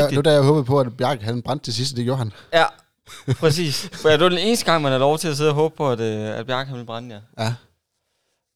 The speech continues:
Speaker 1: Ja, det er rigtigt. Den ramte du fuldstændig, øh, klokkerent her.
Speaker 2: Jeg vil sige, at han betydeligt sjovere tur hjem i bussen, end jeg havde derovre.
Speaker 1: Ja, det kan jeg godt forstå. Der er vi nogen, der har siddet og øffet lidt over, at han har, har brændt endnu en. Men, men sådan må det være.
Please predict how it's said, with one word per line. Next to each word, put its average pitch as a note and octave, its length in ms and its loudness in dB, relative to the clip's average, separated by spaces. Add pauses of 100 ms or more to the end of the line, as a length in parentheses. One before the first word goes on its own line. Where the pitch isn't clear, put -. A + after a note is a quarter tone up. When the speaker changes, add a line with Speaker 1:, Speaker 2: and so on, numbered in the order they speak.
(140)
Speaker 1:
Ja, D3 60 -10
det E3 100 -4
er D#3 80 -6
rigtigt. F3 160 -6
Den E3 160 -10
ramte E3 160 -10
du C#3+ 60 -12
fuldstændig, B2+ 640 -10
øh, G#2 140 -8
klokkerent B2 580 -6
her. G#2 160 -10 (320)
Speaker 2:
Jeg - 60 -14
vil G#2+ 80 -4
sige, A#2+ 180 0
at G#2+ 60 0
han A2+ 240 -4
betydeligt A2+ 560 0
sjovere C3 260 0
tur C3 220 0
hjem A#2+ 140 -2
i G#2 40 -8
bussen, A#2+ 300 -4
end G#2 80 -10
jeg G2 80 -6
havde G#2+ 80 -2
derovre. G#2 300 -4 (1120)
Speaker 1:
Ja, - 40 -10
det G2 100 -6
kan A#2 40 -2
jeg G#2+ 80 -8
godt G2+ 120 -8
forstå. - 280 -14 (420)
Der A#2 80 -8
er A2+ 40 -6
vi G#2 80 -8
nogen, G#2+ 200 -8
der G#2+ 60 -10
har F#2+ 120 -14
siddet G#2 260 -12
og F#2 140 -14
øffet G#2 260 -14
lidt F#2+ 160 -12
over, F#2 180 -14
at - 80 -20
han F#2 140 -18
har, F#2 320 -20
har F#2 100 -10
brændt G#2+ 280 -4
endnu G#2 200 -6
en. F#2 260 -14
Men, G#2 340 -4
men A#2+ 340 0 (1120)
sådan A#2+ 180 -8
må G2 60 -8
det F2 80 -12
være. E2 100 -14